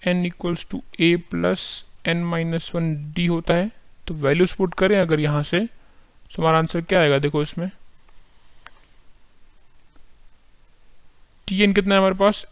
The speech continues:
एटी वन equal to A कितना है, फ़ाइव plus n minus one D कितना है, फ़ोर। Which term is eighty one, मतलब कि हमको एन की वैल्यू फाइंड करनी है। So फ़ाइव गया उस तरफ, तो n minus one into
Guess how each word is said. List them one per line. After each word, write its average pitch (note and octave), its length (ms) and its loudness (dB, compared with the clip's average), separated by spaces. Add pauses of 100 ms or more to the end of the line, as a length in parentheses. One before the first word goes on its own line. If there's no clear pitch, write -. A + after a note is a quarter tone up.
एटी D3+ 240 -4
वन B2+ 180 -4 (100)
equal D#3 280 -6
to - 120 -16
A E3+ 140 2
कितना E3 240 -6
है, D#3 140 -2
फ़ाइव E3 500 -2 (120)
plus D#3+ 320 -2 (440)
n D#3+ 200 -4
minus D#3 380 -4
one D3+ 140 -2 (200)
D E3 120 0
कितना D#3 240 -4
है, C#3 140 -2
फ़ोर। E3 360 -4 (1120)
Which B3 200 2 (100)
term A#3+ 200 6 (160)
is G#3 120 -2
eighty G3+ 240 0
one, G#3 140 2
मतलब G3 280 -2
कि G3 60 2
हमको E3 220 0
एन F3+ 180 2
की G3+ 80 0
वैल्यू G3 160 2
फाइंड G3 260 -2
करनी G3 220 0
है। G#3 100 -2 (680)
So D#3 220 0 (160)
फ़ाइव E3+ 320 4
गया E3+ 160 6
उस F#3 240 -2
तरफ, D3+ 360 -2 (1600)
तो - 100 -12 (140)
n F3+ 180 2 (120)
minus F3 420 -2
one F3 160 0
into E3+ 240 -6